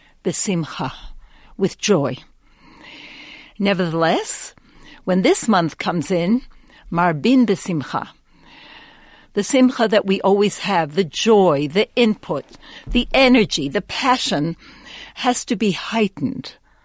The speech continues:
In fact, the Lubavitch Rebbe pointed out, if, as Adar comes in, if, as this month begins, we are bidden to increase in our joy and focus on,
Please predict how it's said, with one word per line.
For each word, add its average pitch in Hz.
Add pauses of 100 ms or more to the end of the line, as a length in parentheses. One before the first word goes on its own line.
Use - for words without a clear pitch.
(1000)
In 185
fact, 208
the 185
Lubavitch 170
Rebbe 175
pointed 160
out, 160 (720)
if, - (680)
as 185
Adar 196
comes 220
in, 151 (480)
if, 294
as 208
this -
month 202
begins, 165 (600)
we 202
are 190
bidden 190
to -
increase 214 (520)
in 202
our 180
joy 190 (1080)
and 208
focus 202
on, 170